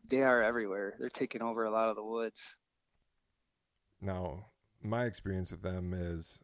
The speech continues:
Speaker 2: the areas that they took over, especially if there wasn't mature timber, so like an open grass field where those started growing in, yeah, that those end up being real good bedding areas. Are you finding them, like,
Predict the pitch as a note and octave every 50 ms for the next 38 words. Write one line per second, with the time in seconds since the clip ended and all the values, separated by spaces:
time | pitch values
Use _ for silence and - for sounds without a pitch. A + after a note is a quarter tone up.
0 | _ _ _ _ _ _ - - F#2 F2 G#2+ G#2 G2+ G2 F2 F2 F2+ - - F2+
1 | E2+ E2 D#2 _ - - F2+ - F2+ F2+ F2+ E2+ E2+ E2+ E2+ E2 E2 - - -
2 | G2 F2+ - - F2+ E2+ E2+ D#2 - - E2 F2 F2 F#2 F2 F2+ - - E2 D#2
3 | - - F#2+ F2 E2 - - F2+ F2+ F#2 F#2 F#2 F2+ - _ _ _ _ - -
4 | F2 E2+ D#2+ E2 D#2+ E2+ F2+ E2+ - E2+ E2 D#2+ F2 F2+ F2+ F2 E2+ - - F2
5 | F2 F2 E2+ E2+ E2+ E2+ F2 F2 E2 - - F2 E2+ E2 E2 E2+ F2 F2 F2 E2+
6 | E2+ E2+ F2 F2 F2 - - - - - _ _ _ - F#2 F2+ F2 E2 E2 -
7 | - F#2+ G2 G2 F2 F#2+ F2+ F2 E2+ E2 - E2+ F2 F#2 F2+ E2+ E2 D#2+ D#2+ F#2
8 | - _ - F#2+ F#2 F#2 F#2 F2+ F2 E2 F2+ F2+ E2+ D#2+ D#2+ D#2+ - _ - F2+
9 | F2 F2 E2+ E2+ E2+ E2 E2 E2+ E2+ E2 E2 E2+ F2 F2+ F#2 E2 - G2 F2+ F2+
10 | F2 F2 F2 F2+ F2 E2+ E2+ E2+ E2+ E2 E2 E2 - -